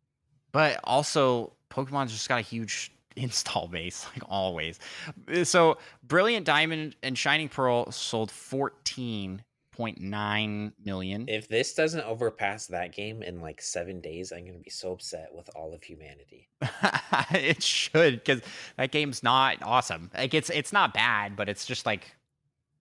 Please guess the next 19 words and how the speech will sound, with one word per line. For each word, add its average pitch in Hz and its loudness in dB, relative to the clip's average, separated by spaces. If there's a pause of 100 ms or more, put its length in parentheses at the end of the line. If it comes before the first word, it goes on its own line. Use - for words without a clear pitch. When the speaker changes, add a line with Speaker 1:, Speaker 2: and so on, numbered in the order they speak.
(220)
Speaker 2:
I 95 -8
mean, 95 -4
it's 95 -4
also 139 -2
just 113 -8
a 92 -4
remake. 80 -10 (420)
Which, - -18
Speaker 1:
Mm-hmm. 104 -10
Speaker 2:
I - -
mean, 98 -8 (120)
Pokemon 160 -2
remakes, 92 -6 (200)
I, 82 -10 (200)
I 82 -8
think, 78 -16
do 87 -10
sell 78 -8
very 76 -12